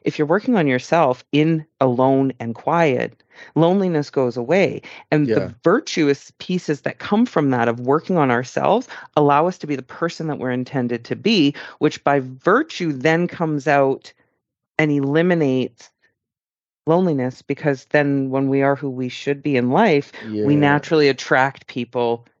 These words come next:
Speaker 1: into our sphere.
Speaker 2: Exactly. When you're walking in your purpose. Like, it, it's gonna be hard to be who you're, all of you supposed to be if all of you isn't worked on.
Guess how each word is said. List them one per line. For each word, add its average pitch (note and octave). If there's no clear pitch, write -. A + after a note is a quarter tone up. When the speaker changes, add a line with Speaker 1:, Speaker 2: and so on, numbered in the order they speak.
Speaker 1:
into C#3+
our A2+
sphere. -
Speaker 2:
Exactly. A2
When A2+
you're A2+
walking B2
in A#2+
your G#2+
purpose. -
Like, -
it, B2
it's B2+
gonna D#3+
be D#3
hard A#2+
to G2
be C3
who B2
you're, B2
all D#3+
of A#2
you A#2
supposed A2+
to G#2
be A2+
if G#2+
all C#3
of A#2
you A#2+
isn't A2+
worked G#2+
on. -